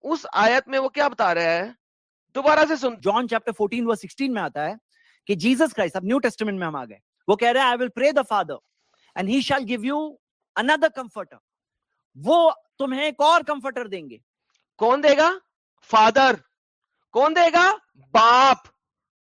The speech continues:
Speaker 1: کون دے گا؟ باپ۔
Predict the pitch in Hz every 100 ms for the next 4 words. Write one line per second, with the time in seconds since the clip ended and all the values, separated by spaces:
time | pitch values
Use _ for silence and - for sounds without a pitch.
0 | _ _ _ _ _ _ _ - 320 359
1 | 359 359 381 415 - _ - - 233 254
2 | 269 269 -